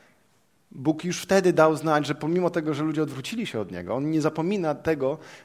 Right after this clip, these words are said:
do czego nas stworzył. Nigdy nie uciekło to sprzed Jego oczu.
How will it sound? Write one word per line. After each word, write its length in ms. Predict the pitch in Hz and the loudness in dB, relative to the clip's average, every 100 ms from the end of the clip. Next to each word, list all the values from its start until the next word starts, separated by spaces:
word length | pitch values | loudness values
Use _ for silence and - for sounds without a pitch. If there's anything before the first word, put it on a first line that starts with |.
| _ - | _ -16
do 260 | 117 143 | -6 -6
czego 300 | 135 147 120 | -4 -6 -4
nas 220 | 113 98 | -8 -10
stworzył. 360 | - - 87 85 - _ _ _ _ _ _ _ - | -16 -10 -10 -10 -20 _ _ _ _ _ _ _ -8
Nigdy 300 | 139 185 170 | -4 -2 0
nie 180 | 175 170 - - _ _ - | 2 0 -2 -18 _ _ -12
uciekło 460 | 170 - 190 180 156 | -8 0 0 0 -6
to 120 | 147 | -6
sprzed 240 | - 147 | -8 -6
Jego 340 | 139 123 120 - | -4 -2 -2 -2
oczu. 280 | 110 - | -6 -10